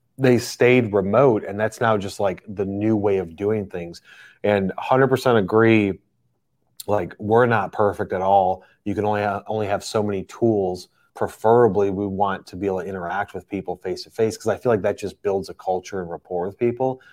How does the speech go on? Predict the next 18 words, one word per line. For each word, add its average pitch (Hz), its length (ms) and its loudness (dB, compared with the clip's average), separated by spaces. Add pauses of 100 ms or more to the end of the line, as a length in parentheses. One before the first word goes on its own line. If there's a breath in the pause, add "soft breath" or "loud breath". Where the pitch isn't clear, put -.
(260 soft breath)
But 98 160 0
having 110 240 2
tools 104 300 0
like 95 160 -2
Slack 95 680 2
and 90 320 -10
cloud-based 98 460 0
project 92 320 -6
management 95 400 -10
systems 95 640 -10 (360 soft breath)
and 95 140 -6
having 98 320 0
frequent 113 400 0
meetings 104 480 0
and 92 100 -8
things 101 160 -4
like 95 180 -2
that, 95 240 -2